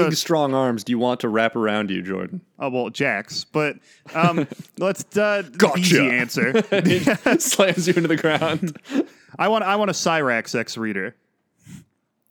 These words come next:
Speaker 1: Oh, he's a robot, though.
Speaker 2: So? He,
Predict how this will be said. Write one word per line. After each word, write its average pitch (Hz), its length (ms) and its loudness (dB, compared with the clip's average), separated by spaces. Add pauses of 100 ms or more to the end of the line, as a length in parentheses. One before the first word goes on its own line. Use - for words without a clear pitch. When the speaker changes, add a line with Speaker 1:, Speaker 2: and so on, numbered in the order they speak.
(560)
Speaker 1:
Oh, 170 260 -2
he's 185 240 -6
a 208 60 0
robot, 180 560 0
though. 104 340 -4 (680)
Speaker 2:
So? 151 480 -6 (800)
He, 139 100 -6